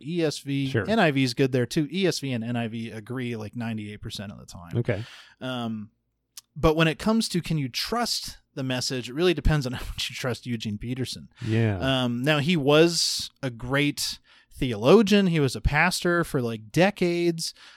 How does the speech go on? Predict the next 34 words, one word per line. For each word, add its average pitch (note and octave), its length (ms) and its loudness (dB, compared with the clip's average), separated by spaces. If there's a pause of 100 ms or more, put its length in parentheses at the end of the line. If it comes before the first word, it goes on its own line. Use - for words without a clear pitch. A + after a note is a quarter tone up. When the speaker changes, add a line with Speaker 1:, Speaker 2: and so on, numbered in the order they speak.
(140)
Speaker 1:
um, B2+ 300 -2
had C#3 200 -2
a, A#2+ 260 -2
a A#2 160 -8
fantastic D3 720 -2
ministry. E3+ 760 4
And D#3 160 4
you A#3 100 10
can F3+ 320 6
read A3+ 440 6
it, F3 260 6
and D#3+ 120 0
it's D#3+ 140 0
like, F3 200 2
if D#3+ 140 -6
you E3+ 100 0
know, G3 520 4 (400)
if - 100 -8
you D#3 60 4
know F#3+ 160 8
what's G3 240 4
there E3 340 4
in D3+ 120 2
the C3+ 200 -6
E E3+ 60 2
S D#3+ 140 0
V D3 240 0
or C3 80 2
N D3+ 160 2
I D3+ 180 -4
V, C#3 400 -6
you D3+ 160 -4
can C3+ 300 -4
recognize, D3 1120 -4